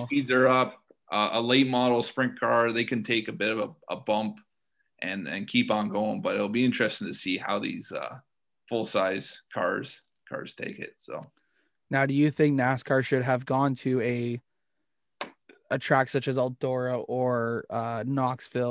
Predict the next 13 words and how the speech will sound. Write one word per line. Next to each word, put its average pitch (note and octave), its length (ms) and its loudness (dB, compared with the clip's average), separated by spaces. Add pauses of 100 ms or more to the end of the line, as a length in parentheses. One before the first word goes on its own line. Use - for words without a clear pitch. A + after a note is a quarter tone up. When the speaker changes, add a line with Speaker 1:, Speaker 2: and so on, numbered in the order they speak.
(160)
Speaker 2:
or A#2+ 560 -4 (960)
any E3+ 360 6
of D#3 60 4
these, D3 260 4
one D#3 320 6
of D3 40 6
these C#3 200 4
great C#3 440 2 (220)
tracks B2+ 340 0
down B2+ 200 0
in A#2 40 -4
the B2 60 -6
States? - 540 -6